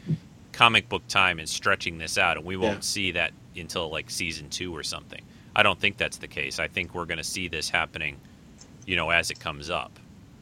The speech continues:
Speaker 1: So that
Speaker 2: Right.
Speaker 1: would mean if they do want, and I have heard these guys have ideas for another couple of seasons,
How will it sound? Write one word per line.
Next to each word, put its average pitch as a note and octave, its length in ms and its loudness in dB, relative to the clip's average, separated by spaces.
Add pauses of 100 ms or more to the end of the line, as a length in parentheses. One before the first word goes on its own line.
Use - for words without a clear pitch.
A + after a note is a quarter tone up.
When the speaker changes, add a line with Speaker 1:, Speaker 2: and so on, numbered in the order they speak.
(120)
Speaker 1:
So F#2 200 0
that G2 160 8
Speaker 2:
Right. B2+ 120 8
Speaker 1:
would G2 100 2
mean G#2+ 320 8
if F2+ 100 0
they F#2 100 -2
do G2 140 -2
want, G2 260 2
and G2 120 -2
I G2 80 2
have D#3 220 4
heard C#3+ 200 -4
these A#2+ 160 -4
guys A#2+ 280 0
have A#2+ 180 2
ideas A#2 420 -2
for F#2 220 -6
another F#2+ 260 -4
couple G2+ 300 -2
of E2 120 -8
seasons, A2 640 -6